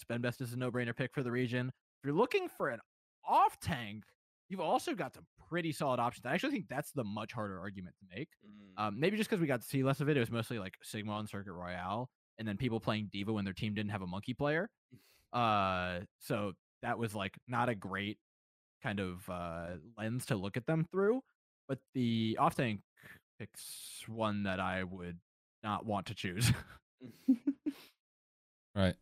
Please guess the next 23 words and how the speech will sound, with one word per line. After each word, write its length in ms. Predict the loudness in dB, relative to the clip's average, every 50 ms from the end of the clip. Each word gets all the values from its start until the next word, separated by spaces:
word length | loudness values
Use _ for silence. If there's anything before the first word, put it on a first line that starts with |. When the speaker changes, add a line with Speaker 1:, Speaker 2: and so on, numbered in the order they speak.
| _ _ _ _ _
Speaker 3:
Yeah, 240 | 8 12 12 12 12
th-, 160 | 12 10 8 8
I 200 | 6 6 8 10
think, 360 | 10 10 10 10 6 2 -6 -6 -4 -2
uh, 100 | -2 -2 -2 -4 -6 -6 -6 -10 -14 -16 _ _ _ _ _ _ _ _ _ _ _ _ _ _
in 140 | 12 12 12
order 200 | 12 12 12 12
to 140 | 12 12 12
appeal 280 | 12 12 12 12 12
to 120 | 12 12 12
that 160 | 12 12 12 12
crowd, 280 | 12 12 12 12 12
you 60 | 12 12
would 140 | 12 12 12
have, 200 | 12 12 12 12
have 400 | 8 10 12 12 12 10 8 4
to 280 | 4 6 8 8 8 8 8
at 160 | 8 10 10
least 320 | 10 12 12 10 10 12
use 320 | 12 12 12 12 12 12 12
the 80 | 12
w-, 200 | 12 10 8 2 -2 -4 -2
a-, 200 | 6 8 10 10